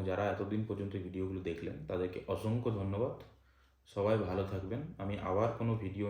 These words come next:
নিয়ে আসবো, এই সিরিজের এটাই অন্তিম ভিডিও। আমি নতুন কোনো যদি সিরিজ বের করি, কোনো কিছু টপিক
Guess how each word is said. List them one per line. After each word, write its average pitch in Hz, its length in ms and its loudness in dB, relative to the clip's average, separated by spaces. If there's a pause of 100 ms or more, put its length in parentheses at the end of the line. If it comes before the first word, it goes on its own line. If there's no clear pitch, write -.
নিয়ে 110 160 -2 (520)
আসবো, 92 260 -4 (200)
এই 123 80 4 (160)
সিরিজের 113 460 2 (140)
এটাই 123 220 2 (120)
অন্তিম 110 280 2 (100)
ভিডিও। 90 240 -2 (1400)
আমি 107 140 4 (120)
নতুন 131 220 2 (140)
কোনো 123 220 2
যদি 113 220 2
সিরিজ 104 260 0 (120)
বের 98 140 2 (120)
করি, 101 140 0 (120)
কোনো 101 220 0
কিছু 101 160 -6 (100)
টপিক 95 240 0